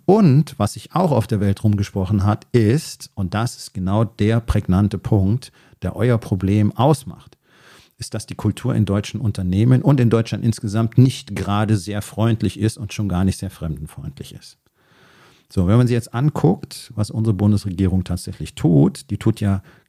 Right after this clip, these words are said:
gar nichts für die Fachkräftezuwanderung, sondern wir haben diese ungefilterte, ungehemmte Migration, wir haben dieses riesige Problem,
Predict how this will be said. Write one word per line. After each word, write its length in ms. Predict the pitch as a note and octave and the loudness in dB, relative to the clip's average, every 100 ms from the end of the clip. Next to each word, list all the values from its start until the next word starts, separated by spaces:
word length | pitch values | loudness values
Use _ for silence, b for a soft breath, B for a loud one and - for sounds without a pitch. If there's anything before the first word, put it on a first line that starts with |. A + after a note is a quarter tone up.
| _ | _
gar 240 | - G#2 C3 | -2 0 0
nichts 240 | A2+ - | -2 -4
für 120 | - F#2 | -10 -12
die 80 | |
Fachkräftezuwanderung, 1600 | E2+ - A2+ - - B2+ - C3+ - C3+ C3+ C3+ C3+ C3 D#3 A#3 - B B B B B | -4 0 0 -2 -4 -2 -2 -4 -4 -4 2 4 4 4 2 0 -6 B B B B B
sondern 460 | - A2 A2+ A2 A2 b b | -2 4 6 4 2 b b
wir 140 | G2 | 2
haben 180 | G#2+ A2 | 2 2
diese 220 | G#2 G2 | 0 0
ungefilterte, 640 | A#2+ G#2+ - G#2+ G2+ - | 0 0 0 -2 -2 -4
ungehemmte 540 | - A2 F#2+ G2 G2 G2 | 0 2 2 2 2 2
Migration, 640 | F#2+ E2+ E2+ - A#2 F3 | 0 0 -4 -4 -2 0
wir 100 | A#2 | 0
haben 160 | G2+ F#2 | 0 0
dieses 340 | G2 G2 - | -2 -4 -4
riesige 340 | G2+ G2+ F#2 F2+ | -2 -2 -2 -2
Problem, 540 | - F2+ G#2 D#3+ B3 | -2 0 2 2 2